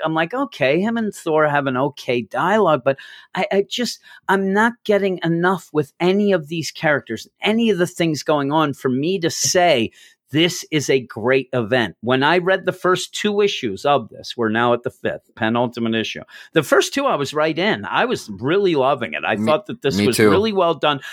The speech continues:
Speaker 1: I thought that I even said on the podcast and in reviews and things like that,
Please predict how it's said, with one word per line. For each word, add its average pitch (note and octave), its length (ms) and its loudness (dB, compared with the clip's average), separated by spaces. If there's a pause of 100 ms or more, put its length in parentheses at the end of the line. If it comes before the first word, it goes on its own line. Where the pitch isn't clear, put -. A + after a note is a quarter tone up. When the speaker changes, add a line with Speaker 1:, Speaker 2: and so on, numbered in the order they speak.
(120)
Speaker 1:
I D3+ 120 2
thought D#3 340 -2
that C#3 200 0 (120)
I C3 160 2
even A#2+ 240 -2
said B2+ 320 0
on B2+ 140 0
the A2+ 80 -2
podcast B2 500 -2
and A2+ 80 -2
in G2 120 -4
reviews B2 440 -2
and A2 120 -4
things A2+ 220 -4
like G#2 160 -4
that, D#3 260 0